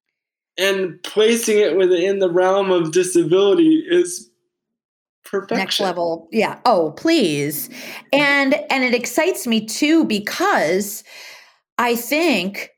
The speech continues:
Speaker 2: even though, like I said, this pandemic has been, um, challenging for every person, when we come back, there is a world where the casting offices and the producers are gonna be like, "Okay,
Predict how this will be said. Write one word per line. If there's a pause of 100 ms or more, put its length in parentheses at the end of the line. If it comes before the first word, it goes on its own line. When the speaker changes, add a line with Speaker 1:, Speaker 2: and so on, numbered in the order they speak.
(140)
Speaker 2:
even
though,
like
I
said,
this
pandemic
has
been, (380)
um, (840)
challenging
for
every
person, (340)
when
we
come
back,
there
is
a
world
where
the
casting
offices
and
the
producers
are
gonna
be
like, (400)
"Okay,